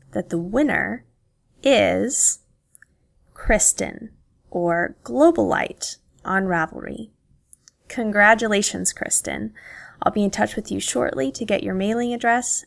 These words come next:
and to get this beautiful prize off in the mail to you as soon as possible. Thank you to everyone who participated. In my last episode, I mentioned to everyone that I was really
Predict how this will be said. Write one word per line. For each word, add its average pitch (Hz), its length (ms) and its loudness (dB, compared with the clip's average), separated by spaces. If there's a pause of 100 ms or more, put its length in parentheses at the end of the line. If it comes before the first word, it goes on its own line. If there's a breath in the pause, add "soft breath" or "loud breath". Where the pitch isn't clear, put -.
(100)
and 202 140 0
to 208 80 -2
get 190 220 -2
this 208 180 -2
beautiful 208 520 -4
prize 175 540 -4
off 175 220 -6
in 190 40 -8
the 175 60 -4
mail 175 240 -6
to - 200 -12
you - 240 -12 (100)
as - 180 -6
soon 208 220 0
as 190 140 -2
possible. - 600 -12 (800)
Thank 277 220 0
you 247 80 -2
to - 260 -8
everyone 185 420 0
who 190 140 -8
participated. - 840 -8 (1700)
In 254 120 -2
my 277 100 4
last 349 440 2 (200)
episode, 175 640 0 (560 loud breath)
I 330 80 4
mentioned 349 560 6
to 254 120 2
everyone 202 600 4
that 180 240 0
I 208 180 4
was 202 280 -4
really 254 800 -2